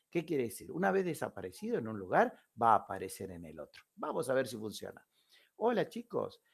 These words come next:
Agranda, se achica, se establece, se queda un momentito, desaparece, aparece en otro lugar ahora. A ver, muy bien.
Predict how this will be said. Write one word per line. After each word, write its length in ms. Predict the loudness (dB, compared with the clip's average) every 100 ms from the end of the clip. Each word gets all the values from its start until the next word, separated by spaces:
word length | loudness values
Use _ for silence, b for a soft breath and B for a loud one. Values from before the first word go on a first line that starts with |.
| b b b b b
Agranda, 640 | 8 10 8 8 6 2 -8
se 340 | -6 0 4
achica, 600 | 4 2 -4 -4 0 0 0
se 200 | -4 -4
establece, 680 | -2 -2 0 0 0 -2 -2
se 240 | 0 -2
queda 340 | 4 4 6 2
un 60 |
momentito, 580 | 0 -2 -4 -6 0 0
desaparece, 680 | 0 -2 -2 -2 -4 -4 -6
aparece 800 | -4 -4 -2 0 0 0 -2 -2
en 100 | -2
otro 220 | -4 -4 0
lugar 340 | 2 2 2
ahora. 400 | 2 2 2 2
A 160 | 4 4
ver, 400 | 4 4 0 -4
muy 240 | -2 -2
bien. 720 | 0 2 4 6 4 4 2